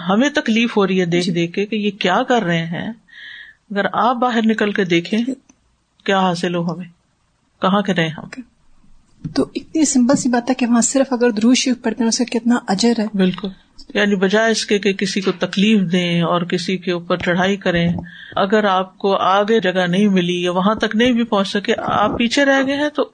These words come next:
Speaker 1: وہاں بھی سکون کے ساتھ درود پڑھتے رہیں، آپ کا درود پہنچ جائے گا۔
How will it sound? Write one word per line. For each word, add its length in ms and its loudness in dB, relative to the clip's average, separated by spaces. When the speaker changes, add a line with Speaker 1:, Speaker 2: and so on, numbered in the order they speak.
Speaker 1:
وہاں 340 0
بھی 120 0
سکون 480 0
کے 120 0
ساتھ 340 0
درود 360 0
پڑھتے 300 -2
رہیں، 120 -4
آپ 160 0
کا 120 2
درود 260 2
پہنچ 280 -2
جائے 160 -4
گا۔ 120 -14